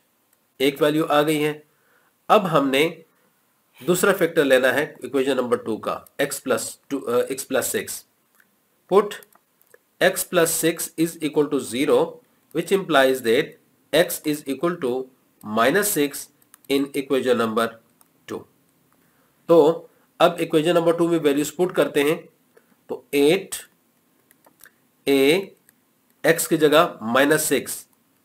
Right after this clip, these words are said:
प्लस फ़ाइव, अब दूसरा पार्ट ज़ीरो हो जाएगा, तो एट, यहाँ माइनस सिक्स प्लस फ़ाइव से माइनस वन आ जाता है, तो माइनस वन a के साथ मल्टीप्लाई करके माइनस a,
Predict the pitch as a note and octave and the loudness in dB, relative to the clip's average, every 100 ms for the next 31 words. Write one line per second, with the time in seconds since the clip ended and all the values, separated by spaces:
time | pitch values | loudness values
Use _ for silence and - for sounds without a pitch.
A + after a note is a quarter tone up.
0 | _ - B2+ D3 - E3 E3 A3 - _ | _ -2 0 0 2 4 4 2 -8 _
1 | _ _ _ _ _ _ _ _ _ _ | _ _ _ _ _ _ _ _ _ _
2 | _ _ - D#3 D#3 - - C#3+ D3 D3 | _ _ -2 0 -2 -18 -8 -8 -2 -2
3 | C#3 C#3 C3+ B2+ A#2+ G#2 G2+ F#2 - _ | 2 0 0 0 0 0 -2 -6 -12 _
4 | _ _ _ _ _ _ _ _ - - | _ _ _ _ _ _ _ _ -18 -8
5 | - D3+ G3 G3+ - - _ _ _ _ | 0 2 2 0 -12 -16 _ _ _ _
6 | _ - C#3 D#3+ - - _ _ _ _ | _ -8 -6 -6 -10 -14 _ _ _ _
7 | _ _ _ _ _ _ _ _ _ A#2+ | _ _ _ _ _ _ _ _ _ -2
8 | C3+ D3+ F3+ F3+ F3+ F#3+ - - _ _ | 2 4 2 2 -2 -2 -8 -12 _ _
9 | _ _ - D#3 - - D3+ D3+ D#3 C#3+ | _ _ 0 2 2 2 4 4 0 2
10 | C3+ D#3 E3 F3+ G3 F3 E3 D#3+ D#3 E3+ | 4 2 2 0 2 4 4 2 2 0
11 | F3+ - _ _ B2+ C3 D3+ E3+ E3 E3 | -2 -10 _ _ -4 2 4 4 4 2
12 | - D3+ D#3 D#3 D3+ C#3 C#3 C#3+ C#3+ C#3+ | 4 2 2 0 0 0 -2 -2 0 0
13 | C#3+ D#3+ E3 C3 B2 E3+ F#3+ - C3+ | 0 -2 -2 2 2 2 0 0 0